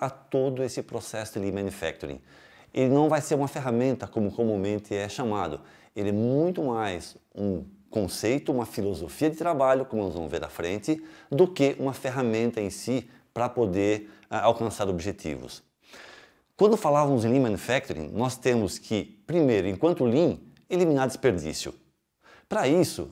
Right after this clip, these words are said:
nós temos as ferramentas que identificam causas, focos de desperdício e fazem com que a gente consiga avaliar e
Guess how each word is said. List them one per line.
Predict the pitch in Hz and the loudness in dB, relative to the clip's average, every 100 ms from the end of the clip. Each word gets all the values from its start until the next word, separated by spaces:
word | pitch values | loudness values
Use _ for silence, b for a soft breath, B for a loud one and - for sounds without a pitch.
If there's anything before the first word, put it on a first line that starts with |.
| - | -6
nós | 113 123 | -4 -2
temos | 120 98 | 0 -2
as | 87 - | -2 -4
ferramentas | 92 87 78 85 110 165 170 | -4 -4 -4 -4 -4 -6 -8
que | - 117 | -6 -2
identificam | 107 - 104 90 82 | -2 -4 -8 -6 -6
causas, | 80 117 127 117 117 113 B B B | 0 2 2 0 -4 -8 B B B
focos | - - 127 107 | -16 0 2 2
de | 98 | -2
desperdício | 90 - 92 82 104 123 - 131 123 B B | -4 -4 -4 -2 0 0 0 -4 -4 B B
e | 123 | -8
fazem | - 131 143 127 | -4 2 2 2
com | 123 | 0
que | 120 | -2
a | 120 | -2
gente | 104 117 | 0 -2
consiga | - 123 107 - 170 156 | 0 -2 -2 -4 -2 -2
avaliar | 127 123 113 104 98 104 147 180 - _ | -4 -4 -4 -2 -2 0 -2 -4 -16 _
e | 131 160 - | -2 -2 -2